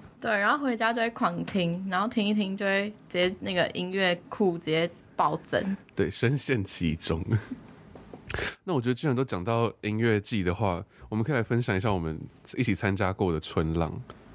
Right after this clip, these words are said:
Speaker 1: 对，也是我唯一一次音乐季。
Speaker 2: 我记得应该是去年的三月底吧，还是四月底。
Speaker 1: 三月，因为我，那是我生日。
Speaker 2: 哦，对哦，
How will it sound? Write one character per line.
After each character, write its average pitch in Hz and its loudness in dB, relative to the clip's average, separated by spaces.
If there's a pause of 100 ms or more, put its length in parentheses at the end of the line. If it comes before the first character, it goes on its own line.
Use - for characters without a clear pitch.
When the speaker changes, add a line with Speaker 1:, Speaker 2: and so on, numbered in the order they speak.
(220)
Speaker 1:
对， 175 -2
也 180 -2
是 214 -6
我 185 4
唯 160 2
一 165 -4
一 156 -2
次 165 -2
音 156 -2
乐 151 2
季。 - -4 (440)
Speaker 2:
我 139 -2
记 - -6
得 247 2
应 226 2
该 214 2
是 208 2
去 - 0
年 90 2
的 85 2
三 120 0
月 127 2
底 - -8
吧， - -2 (360)
还 101 0
是 131 0
四 - 2
月 90 4
底。 - -10 (540)
Speaker 1:
三 180 0
月， 180 2
因 180 -2
为 190 0
我， 160 4 (160)
那 190 -4
是 190 -2
我 165 4
生 139 0
日。 165 -2 (220)
Speaker 2:
哦， 175 2 (140)
对 202 2
哦， 143 2